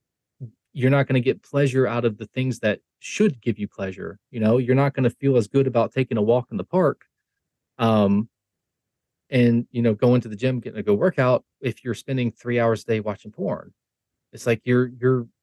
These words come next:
you're changing the structure of your brain. Like, it's a, it's a big thing, and I'm not gonna get super into that now, but, like,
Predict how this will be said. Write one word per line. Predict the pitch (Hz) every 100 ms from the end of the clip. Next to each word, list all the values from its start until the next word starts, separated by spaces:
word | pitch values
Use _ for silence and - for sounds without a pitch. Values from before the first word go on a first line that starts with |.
| _
you're | 143 120
changing | - 139 170 139 127
the | 107
structure | - - 143 - 127
of | 101
your | 92
brain. | - 175 135
Like, | 107 110
it's | -
a, | 123
it's | 127 -
a |
big | 160 151
thing, | - 214 123
and |
I'm | 113
not | 135 127
gonna | 120
get | 110 104
super | 123 117
into | 135 120
that | 107 139
now, | 156 131 - _ _ _ 147
but, | 143
like, | 143